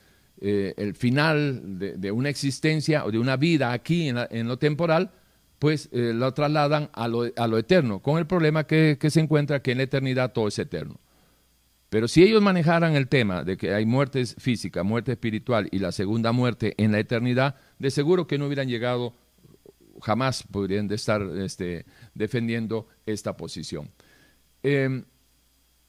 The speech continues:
vayamos a Romanos seis veintidós, donde habla acerca de, eh,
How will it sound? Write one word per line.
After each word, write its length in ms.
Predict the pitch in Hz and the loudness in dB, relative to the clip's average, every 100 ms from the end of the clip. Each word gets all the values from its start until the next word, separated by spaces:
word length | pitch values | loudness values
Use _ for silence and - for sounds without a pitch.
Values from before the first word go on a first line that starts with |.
| _ _ _ 123 - | _ _ _ -20 -18
vayamos 480 | - 151 214 247 233 | -2 2 2 2 2
a 80 | 175 | 2
Romanos 400 | 151 175 190 175 | 2 0 0 0
seis 160 | 185 | 2
veintidós, 640 | 170 165 175 143 113 - - | 2 0 0 0 0 -4 -12
donde 360 | 107 120 117 123 | -4 -2 -2 -2
habla 400 | 135 156 151 156 - | -2 -2 0 -2 -2
acerca 720 | 117 120 135 135 139 135 123 | -4 -2 -2 -2 -4 -6 -6
de, 540 | - 110 113 117 127 - | -6 -4 -2 -2 -4 -8
eh, 640 | 101 101 98 92 90 90 | -8 -4 -4 -4 -6 -8